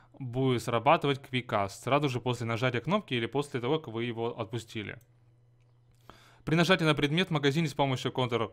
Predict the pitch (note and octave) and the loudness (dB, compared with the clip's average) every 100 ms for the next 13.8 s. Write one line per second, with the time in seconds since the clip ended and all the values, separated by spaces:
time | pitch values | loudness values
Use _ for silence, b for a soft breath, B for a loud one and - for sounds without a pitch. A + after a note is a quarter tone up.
0 | - - C3+ A#2+ - B2 A#2 B2+ C#3+ F#3 | -8 -8 -4 -4 -2 -2 0 0 2 0
1 | F#3+ B B B A#2+ A2 G#2+ G#2+ A#2 B2 | -2 B B B -2 2 2 2 0 2
2 | A#2 B2 A2 A#2 A#2+ - B2 D3+ D#3 D#3 | 2 -2 -6 -4 -4 -2 -4 2 2 2
3 | C#3 B2 A#2+ C3+ C3+ A#2 A2 B2 A#2 A2+ | 0 2 4 4 2 -2 -4 -2 -2 -2
4 | A#2 B2 A2+ A#2 A2 A#2 B2+ A2+ - G#2 | -2 -4 -6 -6 -4 -4 -4 -8 -10 -12
5 | G2 - _ _ _ _ _ _ _ _ | -12 -18 _ _ _ _ _ _ _ _
6 | C3 A2 G2 A#2 A2 G2 F#2+ B B B | -6 -4 -4 -4 -4 -6 -14 B B B
7 | B - C#3 - F3 E3 C3+ C#3+ C3+ E3 | B -2 0 4 2 2 -4 -4 0 -2
8 | A3+ C#3 G#2 B B C3 C#3+ E3+ D3+ D3+ | -2 -4 -6 B B 0 4 4 4 2
9 | C#3+ A#2+ C#3 D3+ C#3 C3 B2 B2+ D3 D#3 | 2 2 2 2 2 2 2 2 2 0
10 | - B2 B2 A#2 C3+ C3 A#2+ B2+ - A#2+ | -6 -6 -6 -6 -4 -4 -2 -6 -4 -4
11 | G2+ F#2+ - G#2+ - - _ _ _ _ | -4 -10 -14 -18 -18 -20 _ _ _ _
12 | _ _ _ _ _ _ _ _ _ _ | _ _ _ _ _ _ _ _ _ _
13 | _ _ - - C3 - G#2 | _ _ -16 -8 -6 -4 -4